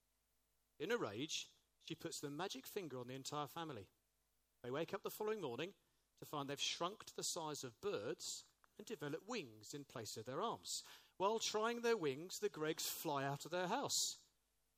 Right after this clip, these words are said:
which is promptly occupied by a family of human-sized ducks with human hands. And they're forced to make a nest in an old tree for the night.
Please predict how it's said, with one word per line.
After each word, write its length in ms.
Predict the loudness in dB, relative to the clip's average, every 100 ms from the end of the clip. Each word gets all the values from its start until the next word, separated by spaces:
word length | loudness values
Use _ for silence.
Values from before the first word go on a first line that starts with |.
| _ _ -12
which 160 | -8
is 100 | -8
promptly 520 | -6 -4 -4 -4 -2
occupied 720 | -2 -2 -10 -8 -6 -4 -6 -8 _ _ _ _ _ -6
by 160 | -4
a 40 | -4
family 460 | -6 -6 -4 -6
of 80 | -6
human-sized 880 | -6 -8 -6 -4 -4 -2 -2 -4 -2
ducks 540 | -2 -2 -4 -6 -6
with 160 | -6 -8
human 300 | -8 -8 -6
hands. 500 | -4 -4 -6 -10 -12 _ _ _ _ _ _ _ _ _ _ _ _
And 120 | -2
they're 120 | 0 0
forced 480 | 0 2 2 2
to 80 | 0
make 220 | -2 0
a 80 | -2
nest 500 | -2 -4 -4 -4 -6
in 80 | -6
an 80 | -4
old 220 | -4 -4
tree 260 | 0 0 0
for 160 | -6
the 80 | -6
night. 340 | -6 -6 -10